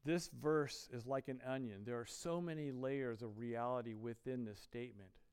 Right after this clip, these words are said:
The first is that you must be of Christ. You must believe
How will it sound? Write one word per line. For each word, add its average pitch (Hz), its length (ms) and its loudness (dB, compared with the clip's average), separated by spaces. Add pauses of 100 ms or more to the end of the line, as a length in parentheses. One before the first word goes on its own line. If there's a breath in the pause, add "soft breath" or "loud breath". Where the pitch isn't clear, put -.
(1200 soft breath)
The 156 100 4
first 190 460 6
is 139 220 0
that 139 260 -2
you 147 160 -2
must 147 540 -2 (200)
be 151 360 0
of 131 260 -4
Christ. - 720 -2 (840)
You 185 200 4
must 180 500 6 (200)
believe 165 680 2